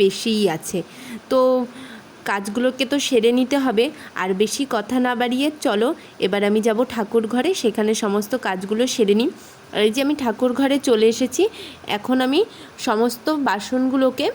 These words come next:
নামিয়ে রাখছি। বাসনগুলো এখন মাজবো না, শু-, শুধুমাত্র তুলে রেখে দেব। স্নান করার পর তারপর বাসনগুলোকে মেজে নেব। এই যে দেখো, বাসনগুলোকে আমি সব এক জায়গায় করে রেখেছি, পরে এইগুলো আমি কে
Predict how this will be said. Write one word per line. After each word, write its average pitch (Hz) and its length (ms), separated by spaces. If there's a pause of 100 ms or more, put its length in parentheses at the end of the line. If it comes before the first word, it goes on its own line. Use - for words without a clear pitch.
(460)
নামিয়ে 220 340 (100)
রাখছি। 254 300 (200)
বাসনগুলো 254 480 (160)
এখন 294 220 (140)
মাজবো 226 400
না, 269 60 (220)
শু-, 220 420
শুধুমাত্র 247 480 (760)
তুলে 269 300 (100)
রেখে 240 280
দেব। 226 120 (680)
স্নান 214 280 (160)
করার 254 260 (120)
পর 254 160 (220)
তারপর 226 480 (240)
বাসনগুলোকে 226 680 (400)
মেজে 214 280
নেব। 165 100 (440)
এই 240 100
যে 285 160
দেখো, - 200 (120)
বাসনগুলোকে 233 640
আমি 262 180
সব 285 100 (120)
এক 196 60 (120)
জায়গায় 208 380
করে 202 180 (100)
রেখেছি, 226 360 (420)
পরে 220 220 (120)
এইগুলো 233 340
আমি 320 200
কে 359 80